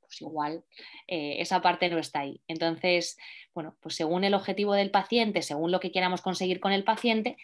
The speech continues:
enseñar a, a que el paciente, eh,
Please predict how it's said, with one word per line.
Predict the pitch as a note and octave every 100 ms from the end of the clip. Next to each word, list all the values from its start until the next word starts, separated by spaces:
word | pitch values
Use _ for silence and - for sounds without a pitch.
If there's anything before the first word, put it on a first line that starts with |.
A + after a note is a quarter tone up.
| - - -
enseñar | G#3 F3+ E3+ F3 F3+
a, | F#3+ F3 D3+ - - -
a | F#3+
que | G3
el | F#3
paciente, | F3+ - G3 G3 G#3 G#3+ - -
eh, | - F3+ E3+ D#3+ D3+ -